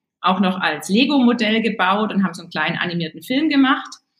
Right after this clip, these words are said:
ähm, wie dieser Kindervertreter, wie das funktioniert und wie der gewählt werden soll. Und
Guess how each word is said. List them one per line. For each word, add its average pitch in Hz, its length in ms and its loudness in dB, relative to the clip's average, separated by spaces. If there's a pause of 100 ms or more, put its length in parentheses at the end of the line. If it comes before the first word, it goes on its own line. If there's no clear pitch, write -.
(640)
ähm, 202 440 2
wie 226 100 6
dieser 214 300 2
Kindervertreter, 214 840 -2
wie 202 60 0
das 196 140 -2
funktioniert 190 580 2
und 180 440 -4
wie 202 100 2
der 190 140 0
gewählt 175 420 -4
werden 151 300 -8
soll. 135 400 -8 (840)
Und 226 380 4